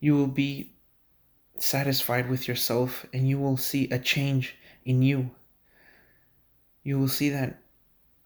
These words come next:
God really could use you, could use you to do great things in life, could use you to do amazing things, to help those that have been off-, even more offended than you,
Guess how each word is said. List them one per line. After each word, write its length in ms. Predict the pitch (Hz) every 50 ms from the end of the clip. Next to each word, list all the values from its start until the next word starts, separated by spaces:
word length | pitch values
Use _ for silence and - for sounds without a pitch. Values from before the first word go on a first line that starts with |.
| _ _ _ _ _ _ - - 135
God 240 | 127 139 135 139 135
really 420 | 139 143 143 143 139 135 131 - _
could 200 | - - 135 127
use 340 | 120 127 135 143 131 127
you, 200 | 127 123 123 127 - - _ _ _ _ _ _ _ _ _ _ _ _ _ _ _ _ _ _ _ _ _ _ _ _ _ _ _ -
could 120 | - 127
use 260 | 135 139 147 143 135
you 80 | 143 135
to 100 | 131 131
do 180 | 127 - 135 131
great 320 | 131 - 139 143 139 -
things 260 | - 147 143 143 131
in 120 | 131 127 123
life, 340 | 123 131 131 127 - - - - _ _ _ _ _ _ _ _ _ _ _ _ _ _
could 160 | - - 131
use 200 | 131 131 139 139
you 120 | 143 147 139
to 160 | 139 - -
do 240 | 135 135 135 135 131 - - _ _ _ _ _ _ _ _ _ _ _ _ _ _ _ _ _ _ _ _ _ _ _ - - - - - - - - _ _ _ _ _ _ _ _ _ _ _ _ _ - -
amazing 460 | 135 131 135 143 147 143 135 135 131
things, 440 | 131 - 131 127 127 127 131 - - - _ _ _ _ _ _ _ _ _ _ _ _ _ _ _ _ - -
to 80 | -
help 320 | 139 135 147 147 135 135 -
those 240 | 147 139 139 135
that 100 | 131 131
have 160 | 131 131 127 127
been 160 | 135 131 131
off-, 180 | 127 127 - - - - 113 - - - - _ _ _ _ _ _ _ _ - -
even 220 | 143 139 143 135
more 220 | 135 135 139 143
offended 360 | 139 131 - 135 135 135 135 131
than 160 | 123 127 127
you, 220 | 131 135 131 131